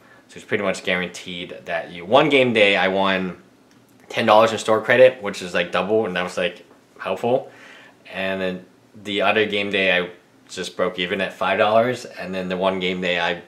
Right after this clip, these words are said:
won stuff, but I, uh, wasted on the pack. <laughs> So, yeah. Anyway, um, the deck project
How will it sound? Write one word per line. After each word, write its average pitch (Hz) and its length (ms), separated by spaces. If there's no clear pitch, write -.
won 95 340
stuff, - 520
but 104 200
I, 95 260
uh, 87 240
wasted 90 380
on 80 160
the 90 60
pack. - 420
<laughs> 175 120
So, 143 360
yeah. 110 340
Anyway, 131 580
um, 117 540
the 123 80
deck 156 320
project 156 500